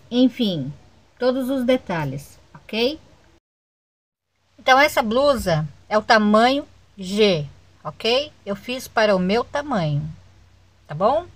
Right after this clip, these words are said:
E aqui eu vou falar pra vocês como estar modificando pra fazer para o seu tamanho. É o seguinte, é, tem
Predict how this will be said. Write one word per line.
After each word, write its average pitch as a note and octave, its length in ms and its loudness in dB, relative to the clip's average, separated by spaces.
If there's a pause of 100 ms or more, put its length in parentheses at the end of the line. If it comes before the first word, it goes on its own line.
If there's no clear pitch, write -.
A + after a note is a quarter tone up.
(840)
E A#3+ 60 2
aqui B3 160 0
eu D#4 80 2
vou D4 100 -4
falar C#4 240 2
pra B3+ 160 0
vocês A#3+ 560 -2
como C4 520 0
estar A3+ 540 0 (120)
modificando A3+ 1160 -2
pra - 180 -6
fazer A3 420 0 (220)
para G#3 240 4
o G3+ 60 0
seu C4+ 360 0
tamanho. D#3+ 720 -2 (1040)
É B3+ 80 -2
o C#4+ 60 2
seguinte, A3 580 -4 (1080)
é, B3 260 2 (200)
tem F#4 360 2